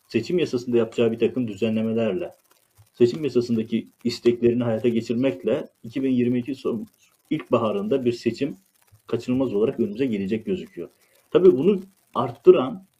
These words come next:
başka şeyler var. Nedir? Ya Türkiye'de bütün siyasi tarihimiz boyunca hep böyle olmuştur zaten. Emekliye, memura, işçiye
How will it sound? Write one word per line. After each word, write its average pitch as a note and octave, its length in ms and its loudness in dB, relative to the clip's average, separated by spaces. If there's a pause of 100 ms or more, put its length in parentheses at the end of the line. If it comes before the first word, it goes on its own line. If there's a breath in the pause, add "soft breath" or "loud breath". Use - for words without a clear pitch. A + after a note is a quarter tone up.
(320)
başka B2+ 240 0
şeyler D3+ 300 2
var. G#2+ 240 -2
Nedir? D3 340 -2 (320)
Ya A2+ 120 2
Türkiye'de C#3 540 4
bütün D3+ 220 -8
siyasi B2+ 400 0
tarihimiz B2 380 0
boyunca A#2+ 220 0
hep A#2+ 180 -2
böyle B2+ 160 6
olmuştur F2+ 340 -2
zaten. F#2+ 280 -6
Emekliye, B2+ 440 0
memura, C3 400 0
işçiye G#2+ 540 -4